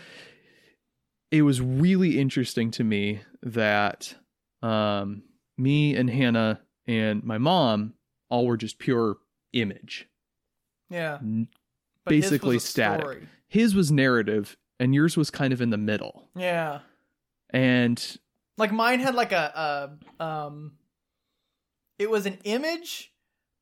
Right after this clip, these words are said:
Speaker 2: but it had history and fear in it.
Speaker 1: Yeah. It's, uh, it has narrative context.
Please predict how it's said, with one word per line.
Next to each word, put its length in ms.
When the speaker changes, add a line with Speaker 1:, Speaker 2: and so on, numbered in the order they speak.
Speaker 2:
but 200
it 140
had 680
history 1040
and 680
fear 600
in 80
it. 60
Speaker 1:
Yeah. 320
It's, 200
uh, 320
it 80
has 180
narrative 280
context. 600